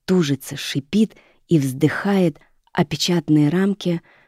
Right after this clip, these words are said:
они скоро вернутся. «Знаю, знаю, я только хочу прочесть про общепризнанную истину». Хлопнула задняя дверь дома. Джой вскочила. Если отец застанет её за чтением книги из большой комнаты, книги Марка,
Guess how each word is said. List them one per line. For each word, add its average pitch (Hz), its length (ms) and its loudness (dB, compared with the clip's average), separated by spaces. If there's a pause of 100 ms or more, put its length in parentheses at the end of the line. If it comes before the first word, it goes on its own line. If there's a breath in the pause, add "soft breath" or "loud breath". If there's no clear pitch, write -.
(220 soft breath)
они 165 360 6
скоро 160 440 -2
вернутся. 170 800 0 (260)
«Знаю, 208 360 0
знаю, 190 300 0
я 185 100 -2
только 202 260 -6
хочу 220 260 -6
прочесть 220 440 -4
про 196 160 -2
общепризнанную 208 720 0
истину». 151 520 -2 (960)
Хлопнула 160 600 4
задняя 151 420 2
дверь 143 260 0
дома. 143 400 -6 (640)
Джой 160 220 6
вскочила. - 600 -8 (540 soft breath)
Если 147 300 0
отец 147 380 -2
застанет 147 580 -2
её 143 220 -2
за 147 100 -2
чтением 151 420 2
книги 165 340 0
из 135 100 -2
большой 147 320 -4
комнаты, 160 500 0 (280)
книги 151 400 6
Марка, 143 580 0